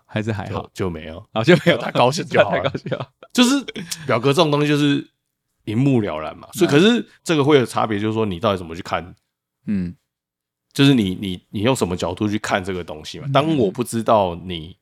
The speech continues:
Speaker 1: 你要的是什么，
Speaker 2: 对，
Speaker 1: 或者
Speaker 2: 就是如果你没有一个目标，
Speaker 1: 你最重视的是什么？
Speaker 2: 然后说你希望怎么去看这个东西的时候，
Speaker 1: 对，对，对，对。
Speaker 2: 我不知道你这个表格诉求很明确的时候，
Speaker 1: 嗯。
Speaker 2: 对不对？那其实你很难做出他想要的样子啊，
Speaker 1: 嗯。
Speaker 2: 因为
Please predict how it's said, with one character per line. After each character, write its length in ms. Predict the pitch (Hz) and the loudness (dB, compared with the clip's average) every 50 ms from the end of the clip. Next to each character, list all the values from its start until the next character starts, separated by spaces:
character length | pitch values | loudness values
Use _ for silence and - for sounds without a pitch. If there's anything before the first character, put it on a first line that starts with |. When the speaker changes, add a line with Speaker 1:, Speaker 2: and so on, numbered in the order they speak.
| _ _ _ | _ _ _
Speaker 1:
你 120 | 113 113 | 2 4
要 160 | 120 131 131 117 | 6 6 4 4
的 100 | 104 101 | 2 0
是 140 | 98 110 | -2 -4
什 180 | 101 - 92 82 | -6 -6 -8 -8
么， 80 | - - | -6 -4
Speaker 2:
对， 140 | 113 98 90 | -4 -2 0
Speaker 1:
或 80 | 120 127 | 0 0
者 40 | 151 | 2
Speaker 2:
就 20 | |
是 60 | 156 | 4
如 80 | 180 175 | 6 8
果 140 | 170 151 135 | 8 8 8
你 180 | 120 135 127 | 6 4 4
没 80 | 123 147 | 6 6
有 60 | 147 | 4
一 40 | 147 | 4
个 80 | 139 104 | 2 -2
目 60 | 101 | -4
标， 0 | |
Speaker 1:
你 60 | 98 | -6
最 80 | 131 113 | -6 -4
重 0 | |
视 0 | |
的 0 | |
是 0 | |
什 280 | 98 117 110 104 113 110 | -2 2 2 2 2 2
么？ 80 | 110 | 2
Speaker 2:
然 40 | 110 | 2
后 100 | 123 123 | 2 2
说 160 | 123 139 135 | 2 2 2
你 120 | 123 110 95 | 2 0 -2
希 180 | - - 113 | -4 -4 -2
望 140 | 113 120 113 | -2 -2 -2
怎 140 | 113 - 87 | -2 -6 -8
么 100 | 78 87 | -10 -10
去 100 | 98 110 | -10 -8
看 220 | - - 135 98 | -8 -8 -8 -6
这 80 | 95 101 | -4 -4
个 80 | 95 87 | -4 -6
东 180 | 87 85 90 | -6 -8 -10
西 140 | - - 90 | -10 -10 -10
的 60 | 80 | -6
时 80 | - 104 98 92 | -4 -4 -4 -4
候， 220 | 85 80 80 - _ | -4 -8 -12 -16 _
Speaker 1:
对， 140 | - 92 85 | -16 -16 -14
对， 100 | - - | -14 -16
对， 80 | - - | -16 -16
对。 100 | 78 - | -14 -14
Speaker 2:
我 60 | 107 | -4
不 80 | 104 139 | 2 4
知 20 | |
道 80 | 160 160 | 4 4
你 60 | 135 | 4
这 60 | 139 | 2
个 60 | 151 113 | -2 -2
表 180 | - 104 92 | -2 -4 -4
格 140 | 90 92 92 | -4 -6 -6
诉 240 | - - 147 123 113 | -4 0 0 0 0
求 360 | - - - 78 73 73 76 | 0 -2 -6 -8 -8 -8 -10
很 160 | 78 - 85 | -10 -10 -8
明 180 | 82 85 82 85 | -8 -6 -6 -4
确 240 | - - 101 87 82 | -2 0 0 0 0
的 80 | 80 | -4
时 60 | 80 | -6
候， 260 | 82 80 80 78 78 90 | -8 -8 -6 -4 -2 -2
Speaker 1:
嗯。 260 | 95 90 85 85 120 - _ _ _ _ _ _ _ _ _ _ _ _ | -2 -2 -4 -6 -10 -16 _ _ _ _ _ _ _ _ _ _ _ _
Speaker 2:
对 120 | - 92 85 | -6 -4 -2
不 40 | 85 | -2
对？ 120 | 80 78 | -2 2
那 200 | 107 120 113 - - _ _ _ _ _ _ _ _ | 2 2 2 2 -2 _ _ _ _ _ _ _ _
其 160 | - - - | -10 -8 -6
实 100 | - 104 | -2 2
你 120 | 120 127 123 | 2 2 2
很 100 | 113 92 | 2 0
难 140 | 85 87 92 | -2 -2 0
做 160 | - 104 95 | 0 0 0
出 160 | 98 104 95 | 0 -2 -2
他 120 | 92 95 | -2 -4
想 200 | 92 - 87 78 | -4 -4 -6 -8
要 140 | 80 85 82 | -8 -8 -10
的 100 | 78 78 | -10 -12
样 240 | 71 80 78 69 - | -14 -14 -14 -14 -16
子 120 | - - 101 | -12 -8 -4
啊， 60 | 101 | -2
Speaker 1:
嗯。 60 | 101 104 | -2 0
Speaker 2:
因 60 | 123 | 2
为 260 | 135 139 131 120 | 2 2 2 0